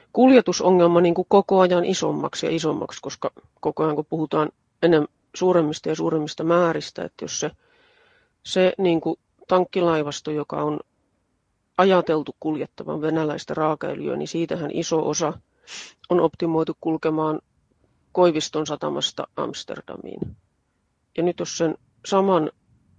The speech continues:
laivakapasiteetin pitäisikin kulkea Koiviston satamasta Intian valtamerelle, niin ei, niinku, ei riitä. Et jostain täytyy löytyä merkittävä määrä lisää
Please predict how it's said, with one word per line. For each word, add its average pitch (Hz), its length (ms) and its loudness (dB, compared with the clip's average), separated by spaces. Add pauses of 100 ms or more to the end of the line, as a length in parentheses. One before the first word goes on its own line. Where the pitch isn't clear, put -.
(300)
laivakapasiteetin 151 1120 -2
pitäisikin 151 500 -6
kulkea 151 380 -8 (100)
Koiviston 160 460 0
satamasta 151 580 -10 (560)
Intian 160 400 0
valtamerelle, - 680 -12 (1300)
niin 151 260 -4 (720)
ei, 165 120 -2
niinku, 156 180 -6
ei 156 140 -2
riitä. - 380 -8 (1400)
Et - 140 -8
jostain 175 380 0
täytyy 151 440 -4 (720)
löytyä 156 520 0 (600)
merkittävä 156 560 -2
määrä 143 320 -4 (100)
lisää - 520 -6